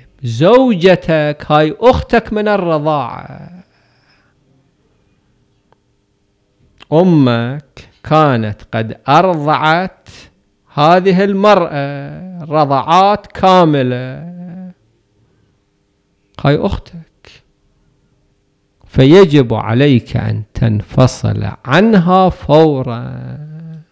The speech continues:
شايب، لابد عنده أولاد،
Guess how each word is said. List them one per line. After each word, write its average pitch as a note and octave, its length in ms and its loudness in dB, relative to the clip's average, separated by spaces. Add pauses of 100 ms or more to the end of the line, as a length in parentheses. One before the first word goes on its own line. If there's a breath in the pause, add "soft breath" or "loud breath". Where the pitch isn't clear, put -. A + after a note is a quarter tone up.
(1120)
شايب، F3+ 1120 -12
لابد B2 360 -8
عنده A#2 300 -10
أولاد، A#2+ 1000 -8